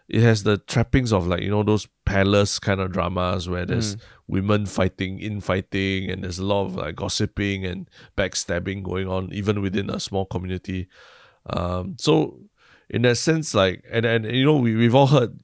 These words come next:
Speaker 1: Gangnam Style when the song came out. It was really mocking, um,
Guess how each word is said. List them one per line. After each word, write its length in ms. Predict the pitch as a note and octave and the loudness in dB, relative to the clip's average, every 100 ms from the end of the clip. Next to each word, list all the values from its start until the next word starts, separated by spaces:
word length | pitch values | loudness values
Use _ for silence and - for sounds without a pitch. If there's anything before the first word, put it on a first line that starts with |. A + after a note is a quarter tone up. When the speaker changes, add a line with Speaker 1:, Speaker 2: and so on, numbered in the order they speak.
| - | -4
Speaker 1:
Gangnam 380 | G#2 A2 A2+ A2+ | -2 2 2 2
Style 400 | - G#2 G2+ G2+ | 2 4 4 4
when 240 | G2+ F#2+ | 0 -2
the 120 | F#2+ F#2+ | -2 0
song 200 | A2+ G#2+ | 0 2
came 180 | G#2+ | 2
out. 100 | G2+ | 2
It 40 | F#2+ | 0
was 200 | F#2+ F#2+ | 0 2
really 200 | G#2+ A#2 | 2 2
mocking, 720 | A2 G2 F#2+ - G#2+ G#2 G2 _ - - _ - | -2 -6 -6 -4 -4 -4 -6 _ -20 -20 _ -4
um, 400 | F2+ E2+ F#2 | 0 2 0